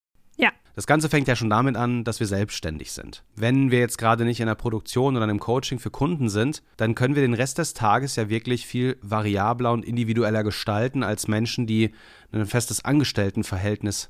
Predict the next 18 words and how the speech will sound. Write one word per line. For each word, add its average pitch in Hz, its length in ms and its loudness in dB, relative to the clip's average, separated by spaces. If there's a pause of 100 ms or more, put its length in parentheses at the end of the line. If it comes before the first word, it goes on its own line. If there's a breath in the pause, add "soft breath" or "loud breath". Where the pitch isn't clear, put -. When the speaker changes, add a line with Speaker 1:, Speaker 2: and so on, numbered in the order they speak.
Speaker 2:
haben, 110 420 6
einen 98 100 -2
Arbeitsvertrag 113 760 0
haben, 107 200 0
den 107 140 0
sie 101 80 -2
erfüllen 113 380 4
müssen. - 280 -6
Und - 100 -12
da 98 80 -2
können 156 200 6
sie 151 80 8
nicht 113 140 4
einfach 110 240 2
mal 101 220 4
am 98 220 0
Dienstagmittag 110 840 0
sagen, 131 420 4